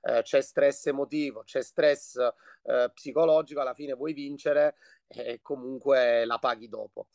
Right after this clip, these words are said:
Il mio pronostico, ti dico, guarda, Orzinuovi Legnano, io Legnano ti posso dire che seguo tantissimo il vlog di Tommaso Marino, quindi per affetto, eh,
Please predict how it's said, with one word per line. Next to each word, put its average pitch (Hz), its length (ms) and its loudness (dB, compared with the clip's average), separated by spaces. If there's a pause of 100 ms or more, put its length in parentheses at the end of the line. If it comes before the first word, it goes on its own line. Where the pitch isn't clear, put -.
(560)
Il 143 140 -10
mio 190 220 2
pronostico, 196 680 0
ti 165 100 -16
dico, 147 180 -2
guarda, 131 240 0
Orzinuovi 151 420 -4
Legnano, 180 440 -2
io 180 320 -2
Legnano 175 580 -4
ti 143 100 -14
posso 139 300 -14
dire 165 180 -4
che 135 100 -14
seguo 147 340 -8
tantissimo 151 880 -4
il 127 80 -10
vlog 139 420 2
di 123 140 -16
Tommaso - 1300 -8
Marino, 147 540 -2 (300)
quindi 143 420 -4 (220)
per 147 160 6
affetto, 139 720 -2 (320)
eh, 127 680 0